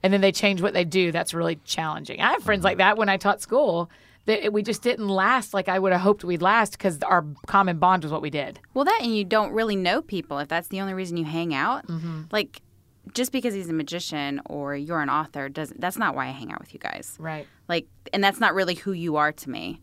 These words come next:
Speaker 1: Right.
Speaker 3: So,
Speaker 2: Yeah.
Speaker 3: yeah, it's,
Speaker 1: It's
Speaker 3: it
Speaker 1: our jobs, and we're great at 'em, and we work hard
Speaker 3: Right.
Speaker 1: at 'em.
Speaker 2: Yeah.
Speaker 1: But
Speaker 2: I rem-, I
Speaker 1: we have
Speaker 2: remember
Speaker 1: to
Speaker 2: the very
Speaker 1: separate.
Speaker 2: first night we started with the small group that we're in right now,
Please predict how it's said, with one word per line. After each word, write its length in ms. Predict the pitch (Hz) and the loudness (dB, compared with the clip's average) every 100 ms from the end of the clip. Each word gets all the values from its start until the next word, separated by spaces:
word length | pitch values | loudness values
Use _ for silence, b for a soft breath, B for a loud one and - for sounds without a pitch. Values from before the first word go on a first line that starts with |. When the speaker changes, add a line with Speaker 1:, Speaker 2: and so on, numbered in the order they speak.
| - 156 | -18 -10
Speaker 1:
Right. 160 | 160 | -4
Speaker 3:
So, 60 | 156 | -2
Speaker 2:
Yeah. 220 | 143 151 185 | -2 -4 -4
Speaker 3:
yeah, 220 | 196 160 | -2 -2
it's, 320 | 170 - - - | -2 -10 -12 -4
Speaker 1:
It's 80 | |
Speaker 3:
it 40 | 185 | 0
Speaker 1:
our 100 | 214 | 2
jobs, 360 | 226 277 226 | 4 4 4
and 160 | 196 190 | 0 2
we're 100 | 185 | 0
great 280 | 160 220 269 | 4 4 6
at 120 | 165 | 4
'em, 120 | 170 | 0
and 80 | 180 | 0
we 40 | 175 | 4
work 160 | 196 | 6
hard 220 | 214 233 | 8 8
Speaker 3:
Right. 0 | |
Speaker 1:
at 160 | 180 151 | 6 4
'em. 220 | 156 185 - - | 0 -4 -10 -6
Speaker 2:
Yeah. 340 | 87 82 87 - - | -2 -2 -2 -6 0
Speaker 1:
But 80 | |
Speaker 2:
I 40 | 104 | 2
rem-, 160 | 110 - | 2 2
I 60 | 95 | 2
Speaker 1:
we 20 | |
have 40 | |
Speaker 2:
remember 240 | 95 95 87 | 4 2 0
Speaker 1:
to 60 | |
Speaker 2:
the 60 | 80 | 2
very 220 | 95 90 | 2 2
Speaker 1:
separate. 80 | - | 0
Speaker 2:
first 300 | 90 78 - | -4 -2 -4
night 260 | 80 76 78 | -6 -6 -8
we 200 | 80 73 | -10 -12
started 400 | - 82 76 76 | -6 -4 -4 -8
with 180 | 76 | -12
the 80 | - | -12
small 260 | - 78 76 | -10 -10 -10
group 160 | 76 - | -8 -8
that 120 | - | -8
we're 60 | 78 | -8
in 80 | 73 | -10
right 140 | 71 | -12
now, 320 | 73 71 - | -12 -14 -16